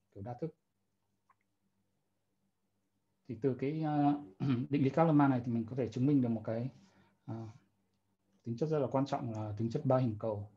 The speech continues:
cái bất đẳng thức ba hình cầu. <clears throat> Thì tôi sẽ nói qua cái, cái chứng minh này vì là cái ý tưởng thì nó sẽ được, ờ, lặp lại trong cái phần sau nên là tôi sẽ nói qua.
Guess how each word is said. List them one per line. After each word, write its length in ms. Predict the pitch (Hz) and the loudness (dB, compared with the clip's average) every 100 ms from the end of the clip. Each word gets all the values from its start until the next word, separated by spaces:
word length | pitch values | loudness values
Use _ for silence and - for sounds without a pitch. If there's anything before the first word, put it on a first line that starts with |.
| _ | _
cái 160 | 117 127 | -6 -4
bất 180 | 135 143 | -2 -2
đẳng 100 | 101 | -2
thức 100 | 151 | 0
ba 120 | 127 | 2
hình 180 | 120 104 | 0 -2
cầu. 260 | 113 104 104 _ _ _ _ _ _ _ _ _ _ _ - | -2 -4 -10 _ _ _ _ _ _ _ _ _ _ _ -4
<clears throat> 540 | 139 - - _ _ | -2 -2 -12 _ _
Thì 240 | - 110 110 107 - _ _ _ _ _ _ _ | -6 -4 -6 -12 -18 _ _ _ _ _ _ _
tôi 100 | - | -10
sẽ 120 | 123 139 | -4 0
nói 180 | 120 123 | 0 2
qua 240 | 143 131 127 | 2 2 2
cái, 440 | 123 127 135 139 135 139 _ | -2 0 0 -2 -4 -8 _
cái 120 | - 117 | -10 -2
chứng 140 | 123 | 4
minh 160 | 131 131 | 6 6
này 120 | 113 | 4
vì 180 | 113 107 | 0 -2
là 280 | 107 104 104 104 - - _ _ _ _ _ _ _ _ _ _ | -2 -2 -4 -6 -10 -20 _ _ _ _ _ _ _ _ _ _
cái 120 | - | 0
ý 60 | 139 | 4
tưởng 140 | 151 110 | 4 4
thì 60 | |
nó 100 | 110 | 0
sẽ 180 | 127 - | -2 -2
được, 180 | 139 127 | -2 0
ờ, 240 | 117 107 107 - _ _ _ _ | -2 -4 -8 -12 _ _ _ _
lặp 140 | - 110 | -6 0
lại 160 | 120 110 | -2 -2
trong 140 | 123 | -4
cái 100 | 123 | -4
phần 140 | 123 110 | -4 -6
sau 300 | - 123 123 | -4 -2 0
nên 140 | 120 113 | -2 -4
là 100 | 104 - _ _ _ _ _ | -8 -14 _ _ _ _ _
tôi 80 | 120 | -8
sẽ 100 | 123 | -4
nói 160 | 123 123 | -4 0
qua. 360 | - 127 123 | 2 4 2